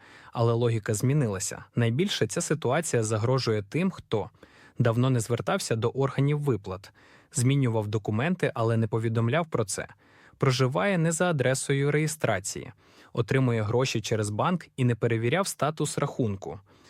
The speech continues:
виїжджав або змінював місце фактичного проживання. Раніше система працювала за принципом інерції. Якщо виплата пішла, її продовжували. Тепер у січні запускається оновлення баз,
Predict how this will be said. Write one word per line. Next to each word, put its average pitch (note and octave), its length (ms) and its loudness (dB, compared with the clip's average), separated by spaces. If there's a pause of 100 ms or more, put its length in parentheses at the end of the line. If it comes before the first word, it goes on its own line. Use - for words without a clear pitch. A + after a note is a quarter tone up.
(160)
виїжджав A2 540 2 (100)
або A2+ 240 0
змінював F3 540 2
місце D3+ 360 0
фактичного A#2+ 680 -2
проживання. A#2 760 -2 (380)
Раніше D#3+ 360 2
система E3 440 0
працювала C3 540 0
за A#2 140 2
принципом D3 640 0
інерції. D3 720 2 (500)
Якщо A#2+ 340 4
виплата A#2 440 2
пішла, C#3+ 480 -2 (300)
її E3+ 200 2
продовжували. C#3+ 880 0 (360)
Тепер C3+ 460 2
у A#2+ 80 0
січні C#3 460 0
запускається B2 720 0
оновлення B2 600 2
баз, A#2 480 2